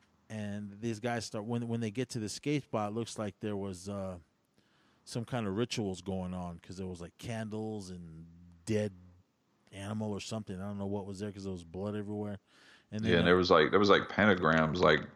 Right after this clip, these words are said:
Speaker 2: written all over the place.
Speaker 1: Yeah, there was this big giant one in, in, uh, like, like, in the center of it, and, and they're not too sure what's going on. But while they're skating,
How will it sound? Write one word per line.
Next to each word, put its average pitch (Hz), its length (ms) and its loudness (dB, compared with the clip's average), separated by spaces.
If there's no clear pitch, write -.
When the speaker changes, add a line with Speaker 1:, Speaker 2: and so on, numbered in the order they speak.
Speaker 2:
written 82 380 4
all 82 260 8
over 87 160 8
the 69 80 6
place. 67 500 2
Speaker 1:
Yeah, 127 260 -2
there 113 120 -4
was 101 180 -8
this 95 100 -12
big 131 260 -6
giant 120 400 -4
one 92 260 -10
in, 104 240 -8
in, 101 240 -6
uh, 92 220 -8
like, 90 300 -14
like, 107 220 -8
in 101 100 -6
the 92 80 -8
center 120 400 -6
of 87 160 -8
it, 87 140 -16
and, 90 220 -12
and 101 140 -8
they're 101 100 -4
not 101 240 -6
too 107 140 -10
sure 104 260 -6
what's 95 220 -8
going 92 340 -8
on. 101 320 -6
But 90 160 -12
while 113 160 -4
they're 131 140 -2
skating, 110 640 -8